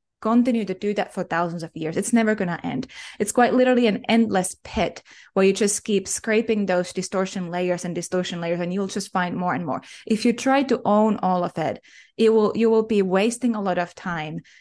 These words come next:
in this ti-, time of evolution. And now what happens here is that when we truly have this revelation of what the eternal light is that goes beyond this polar mind of the light and dark, um, it happens in this space where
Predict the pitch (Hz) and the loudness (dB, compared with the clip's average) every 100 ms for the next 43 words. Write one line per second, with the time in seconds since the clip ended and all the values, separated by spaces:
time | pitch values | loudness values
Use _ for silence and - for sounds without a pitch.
0 | _ 202 190 180 - 196 175 - - 196 | _ 2 2 2 0 0 0 -2 -4 -2
1 | 180 170 175 165 113 120 - - - _ | -2 -4 -8 -6 -4 -4 -6 -10 -14 _
2 | - - - 214 214 240 - - - 302 | -20 -20 -6 2 4 4 2 0 -2 -4
3 | 320 240 202 - - 196 - 220 220 196 | -2 -2 -2 -4 -2 0 2 0 0 -2
4 | 190 190 196 185 185 277 294 277 202 185 | 0 -2 0 -2 -4 -4 -2 0 0 -2
5 | 214 214 185 202 185 175 175 185 190 185 | -4 -2 -6 -2 -2 0 0 0 -2 -8
6 | 165 - 180 180 180 - - - 262 262 | -10 -4 -2 -2 -4 -8 -10 0 4 6
7 | 202 170 156 175 - 151 - - - - | 4 0 -4 -4 -4 -4 -4 -12 -20 -8
8 | - 165 214 196 196 202 185 190 196 202 | -4 0 2 2 0 0 2 4 2 2
9 | 190 180 - 196 185 175 175 185 185 - | -2 -4 -4 0 0 0 0 -2 -2 -4
10 | 170 170 170 170 196 185 170 - _ _ | -2 -2 -4 -4 -2 -2 -2 -8 _ _
11 | _ _ - 190 170 147 - _ _ _ | _ _ -6 -4 -2 -6 -12 _ _ _
12 | _ _ - 196 - 269 269 294 269 240 | _ _ -8 -6 -4 -2 0 0 0 0
13 | 202 202 226 208 202 202 190 185 185 175 | -2 -2 0 2 0 -4 -4 -2 -2 -4